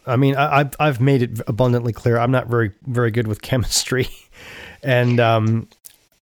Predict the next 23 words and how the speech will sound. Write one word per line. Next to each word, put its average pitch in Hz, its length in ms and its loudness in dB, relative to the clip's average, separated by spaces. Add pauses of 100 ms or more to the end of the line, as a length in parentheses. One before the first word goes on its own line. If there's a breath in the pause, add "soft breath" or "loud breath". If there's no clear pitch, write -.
I, 127 200 2
I 123 140 2
know 127 160 4
I 123 140 4
would 120 140 0
struggle 120 380 0
trying 113 240 0
to 110 60 2
get 113 140 0
these 113 120 -4
perfect 107 360 -2
values. 110 420 0
So, 120 120 0
I 117 40 2
mean, 127 140 2
if 101 100 -4
it's 131 160 0
obviously 120 420 0
a 104 80 0
product 117 400 -2
that 117 140 -6
you 123 80 -4
can 101 260 -2